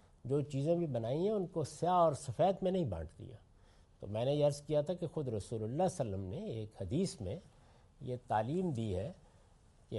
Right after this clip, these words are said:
حلال بھی واضح ہوتا ہے، حرام بھی واضح ہوتا ہے، لیکن ہر معاملے میں نہیں ہوتا۔ بینہما مشتبہات، درمیان میں کچھ مشتبہات ہوتے ہیں، یعنی گرے ایریاز ہوتے ہیں، ان میں آپ کو کیا ایک طریقہ اختیار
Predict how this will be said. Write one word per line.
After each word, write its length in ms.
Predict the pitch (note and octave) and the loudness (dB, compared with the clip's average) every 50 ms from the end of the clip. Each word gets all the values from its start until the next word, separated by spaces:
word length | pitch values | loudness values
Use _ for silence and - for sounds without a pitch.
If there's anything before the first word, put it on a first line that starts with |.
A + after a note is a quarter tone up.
| F#2 E2 F#2+ | -4 -4 -2
حلال 320 | F#2+ G2 G#2+ C#3 F3+ G#3 | 2 4 6 6 6 6
بھی 200 | G3 F3+ G#3 A3 | 4 2 0 2
واضح 320 | F3+ D#3 C#3+ C#3+ D3 F3+ G3+ | 4 6 6 6 6 4 6
ہوتا 340 | F#3+ E3+ E3+ D3 - F#3+ | 6 4 4 2 0 -2
ہے، 240 | G3+ A#3+ A#3+ E3 C3+ | -2 0 0 0 2
حرام 280 | A2+ G#2 B2 D#3 F#3+ G3 | 2 2 2 2 2 2
بھی 140 | F#3 G#3 F#3+ | 2 2 2
واضح 260 | D#3+ C#3+ C#3+ C#3 E3 | 2 2 2 0 0
ہوتا 360 | D#3 D#3 D3+ C3+ - F3 G3+ | 0 -2 -2 -4 -4 -4 -4
ہے، 60 | B3 | -2
لیکن 480 | A#3 F#3 C3 B2+ B2 - G3 G#3+ B3 C4 - - - - - - - - - - - - A#2 | -2 0 -2 -2 0 2 0 0 0 -2 -8 -14 -20 -20 -20 -20 -20 -20 -20 -20 -8 -2 0
ہر 100 | C#3 F3 | 0 2
معاملے 460 | E3 C#3+ A2+ A2+ A#2 A2+ A#2+ C3+ C#3+ | 2 0 -2 -2 -2 -4 -4 -4 -4
میں 140 | C#3+ C#3 A#2+ | -4 -4 -4
نہیں 260 | F2+ E2 F#2+ G#2 E2+ D2+ | -4 -6 -6 -6 -8 -10
ہوتا۔ 240 | G2 G2+ - - - - - - - - - - - - - - - | -12 -16 -16 -18 -20 -20 -20 -20 -20 -20 -20 -20 -20 -20 -18 -10 -8
بینہما 680 | G2 F#2 B2 C#3+ E3+ F#3+ G3+ F#3+ D3 C#3+ D#3+ F#3+ A#3 | -2 2 4 4 6 6 6 4 4 4 2 0 0
مشتبہات، 760 | A#3 F3+ D3 C3 - - - C3 A2+ G#2 F2 - F#2 G#2 F#2 D#2+ - - - - - - - - - - - - - | 0 0 -2 -2 -2 -2 -2 0 0 0 0 4 4 4 4 2 -2 -12 -20 -20 -20 -20 -20 -20 -20 -20 -20 -14 -10
درمیان 540 | F#2+ F#2 A2+ A2 A2+ A#2 A#2+ C3+ D#3+ F#3 G3 | -6 -4 -2 -2 0 2 4 4 4 4 4
میں 200 | G3 F#3+ F#3 E3 - | 4 2 2 2 0
کچھ 220 | C#3+ C3 - - | -2 -6 -4 -4
مشتبہات 880 | B2+ C3 B2 - - - C3+ A#2 A2+ A2 F2 E2 G#2 C3+ F3 F#3 - - | -4 -4 -4 -6 -6 -4 -4 -2 -2 -2 0 4 6 6 6 6 4 2
ہوتے 260 | C3+ G#2+ G2 - B2 | -2 -2 -2 -4 -4
ہیں، 120 | B2 B2 | -2 0
یعنی 280 | A#2+ B2 B2+ D3+ G3+ B3 - - - G#2+ F#2+ | 0 0 0 0 -2 -4 -6 -8 -8 -2 2
گرے 160 | C3+ D#3+ G3 | 6 8 8
ایریاز 560 | G3+ F3 D3+ C3+ B2+ A2+ G#2 G#2+ G#2 G2+ E2+ E2 | 8 6 4 2 2 2 0 0 -2 -2 -4 -6
ہوتے 260 | D#2+ E2 - F#2+ F2+ | -8 -8 -10 -10 -8
ہیں، 100 | G2 D3+ - - - - - - - - - - - - - - - | -8 -10 -12 -16 -20 -20 -20 -20 -20 -20 -20 -20 -20 -20 -20 -6 2
ان 260 | F3 G3+ A3+ A#3 F#3+ | 4 4 6 6 6
میں 180 | C#3+ A#2+ C3 - - | 6 4 4 2 0
آپ 300 | - A2+ A2 A2+ - - | -2 -2 -2 -2 -2 -4
کو 60 | - C3+ | -8 -8
کیا 220 | - - D#3+ C#3 | -2 0 0 0
ایک 340 | B2 G2 E2 - - - - | 0 0 -4 -6 -12 -8 -4
طریقہ 280 | A2+ G#2 F#2+ - - | -4 -2 -2 -4 -4
اختیار 340 | F2 E2 E2+ - - E2 D#2+ | -8 -8 -8 -8 -8 -10 -8